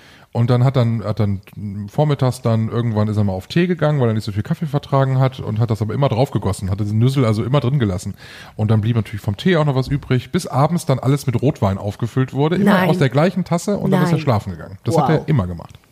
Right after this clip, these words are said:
Speaker 2: Okay. Ja.
Speaker 1: Auch eine schöne Methode.
Speaker 2: Sehr, sehr, sehr schön. Als ich für den Rheinpegel-Podcast neulich mit Wolfram Görz über Skatspielen gesprochen habe, da hat er gesagt, „Übrigens,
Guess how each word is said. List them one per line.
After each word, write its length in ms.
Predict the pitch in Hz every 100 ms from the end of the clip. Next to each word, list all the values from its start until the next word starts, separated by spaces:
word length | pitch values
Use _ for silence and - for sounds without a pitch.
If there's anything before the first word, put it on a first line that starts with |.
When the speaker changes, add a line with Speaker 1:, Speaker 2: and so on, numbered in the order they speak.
| _
Speaker 2:
Okay. 300 | 180 160 147 151 - - - - - -
Ja. 300 | 160 185 190 - - _ - 98 -
Speaker 1:
Auch 100 | 98
eine 100 | -
schöne 280 | - 101
Methode. 480 | 110 - - 95 - - - - 165
Speaker 2:
Sehr, 220 | 170 160
sehr, 180 | 151 139
sehr 180 | 135
schön. 220 | 127 120 127 - _ _ - - -
Als 360 | 220 302 - -
ich 400 | 233 240 - -
für 160 | -
den 120 | 208 190
Rheinpegel-Podcast 720 | 170 170 143 151 143 151 -
neulich 480 | 151 143 156 - - -
mit 240 | 170 170
Wolfram 360 | 170 180 170 160
Görz 320 | 165 190 -
über 120 | 156
Skatspielen 640 | 147 - 170 190 - 143 139
gesprochen 380 | 131 143 135 139
habe, 120 | -
da 80 | 147
hat 80 |
er 60 | 156
gesagt, 280 | 147 143 -
„Übrigens, 540 | - - - - -